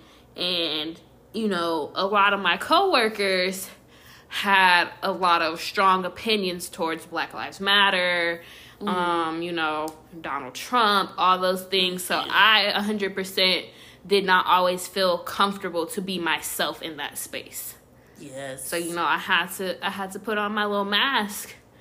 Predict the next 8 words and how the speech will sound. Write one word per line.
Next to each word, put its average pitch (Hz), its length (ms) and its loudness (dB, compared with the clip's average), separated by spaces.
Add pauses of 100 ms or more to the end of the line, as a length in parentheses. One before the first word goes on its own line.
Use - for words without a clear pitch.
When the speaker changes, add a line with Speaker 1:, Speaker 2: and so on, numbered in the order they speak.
(400)
Speaker 1:
and 190 160 -4
keep 220 220 -6
it 190 160 -2
P 226 220 -4
G. 254 420 -2 (640)
Speaker 2:
That's 165 160 -14
the 156 160 -10
worst. - 500 -12